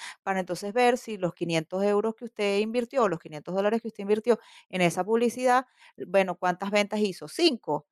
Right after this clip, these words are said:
Sa-, ¿vale la pena? No, estoy a pérdida". Ah, ok. O, eh, pero usted tiene que educarse, y, y eso, eso se hace de la mano de una persona que los guíe de forma honesta y de forma transparente.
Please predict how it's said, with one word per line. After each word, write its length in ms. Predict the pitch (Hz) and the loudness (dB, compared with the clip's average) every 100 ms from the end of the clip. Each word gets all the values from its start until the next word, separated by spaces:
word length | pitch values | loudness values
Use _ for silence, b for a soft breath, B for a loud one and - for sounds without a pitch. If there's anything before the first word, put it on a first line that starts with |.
| b b | b b
Sa-, 200 | - 202 185 | -8 -8 -4
¿vale 260 | 185 196 | -2 0
la 100 | 269 | 0
pena? 340 | 277 302 247 190 | 2 0 -2 -6
No, 320 | 185 185 175 175 | -4 2 2 2
estoy 300 | - 180 185 | -4 0 0
a 60 | |
pérdida". 440 | - 240 190 160 - | 2 0 0 -6 -2
Ah, 100 | 185 | -2
ok. 140 | - 160 143 _ _ - | 0 -4 -4 _ _ 2
O, 220 | - - _ _ | 2 2 _ _
eh, 120 | 180 _ _ | -6 _ _
pero 240 | 220 220 | 0 0
usted 280 | 220 202 202 | -2 -6 -6
tiene 200 | 208 208 220 | -4 -6 -4
que 100 | 240 | -2
educarse, 680 | 240 _ 262 180 - 170 _ _ _ | -2 _ 0 0 -4 -16 _ _ _
y, 260 | 185 175 - | -2 -2 -2
y 200 | 180 175 | -2 2
eso, 580 | 170 - 220 226 233 185 - | 2 2 2 6 4 2 -2
eso 220 | 190 196 214 | -2 -2 0
se 120 | 214 | 0
hace 200 | 196 233 | 0 -2
de 60 | 208 | -2
la 80 | 170 | -2
mano 220 | 170 190 | -2 -2
de 60 | |
una 100 | 208 220 | -2 -2
persona 360 | 180 - 180 | -4 -2 -4
que 100 | 196 | 0
los 160 | 196 170 | 0 0
guíe 260 | 202 214 240 | 0 2 2
de 100 | 190 | 2
forma 400 | 170 170 185 _ | -4 -4 -4 _
honesta 680 | 165 156 147 - - - _ _ _ | 0 0 -2 -8 -12 -16 _ _ _
y 60 | 165 | -4
de 60 | - | -2
forma 200 | 156 151 | -2 0
transparente. 560 | 151 - - - - | 0 0 -4 -4 -8